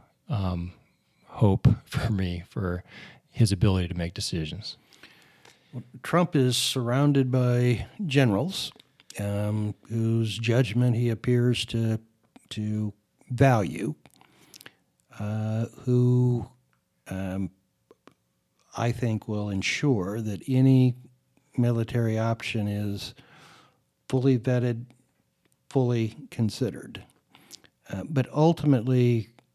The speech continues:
Speaker 2: uh, we can't stand idle while North Korea develops the ability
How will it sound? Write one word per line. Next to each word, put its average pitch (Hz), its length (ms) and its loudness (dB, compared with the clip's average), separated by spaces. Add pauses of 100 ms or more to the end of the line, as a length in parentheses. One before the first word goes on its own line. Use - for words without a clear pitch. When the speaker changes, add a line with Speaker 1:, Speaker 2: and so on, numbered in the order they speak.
(220)
Speaker 2:
uh, 95 200 -10 (380)
we 123 160 2
can't 135 520 2 (1600)
stand 127 600 0
idle 131 500 -2 (840)
while 120 600 0 (140)
North 120 360 2
Korea 117 640 2 (880)
develops 120 560 0
the 120 160 2
ability 113 640 0